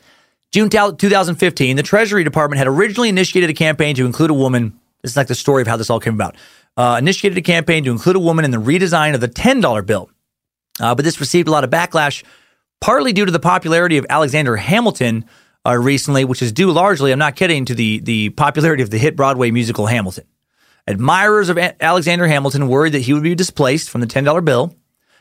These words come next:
Uh, he was the first Secretary of the Treasury from seventeen eighty-nine to seventeen ninety-five, recognized as the father of the U S economic system, leading in the establishment of a national bank.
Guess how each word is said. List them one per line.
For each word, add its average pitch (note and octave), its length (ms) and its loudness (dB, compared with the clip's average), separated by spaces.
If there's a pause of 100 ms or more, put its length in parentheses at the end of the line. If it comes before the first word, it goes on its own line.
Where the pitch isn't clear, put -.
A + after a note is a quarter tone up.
(120)
Uh, A2 220 0
he A2 120 0
was C3 120 0
the B2 80 -6
first D#3+ 260 -2
Secretary F#3 400 0
of F#3 60 -2
the G3 60 -8
Treasury C#3+ 460 0
from A#2+ 160 -6
seventeen C#3 380 -2
eighty-nine D#3 400 0
to C3 80 -4
seventeen C#3 400 -2
ninety-five, D#3+ 580 0
recognized D3 440 0
as A#2+ 120 -2
the G#2 160 -4 (160)
father E3 420 2
of F3+ 60 0
the C#3 100 -4
U D3+ 140 2
S F3+ 100 -2
economic F3 460 0
system, E3+ 580 -2 (100)
leading E3+ 360 0
in E3+ 120 -2
the F3 80 0
establishment F3+ 640 0
of C#3 120 -2
a - 20 -4
national D3 380 -2
bank. F3 380 -2